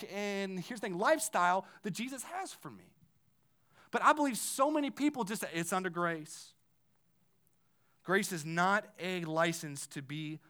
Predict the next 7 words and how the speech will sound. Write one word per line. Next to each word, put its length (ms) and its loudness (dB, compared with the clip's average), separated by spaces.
to 120 -6
be 400 -2
undisciplined. 640 -10
It 140 -2
is 260 -6
a 360 -4
motivation 920 -2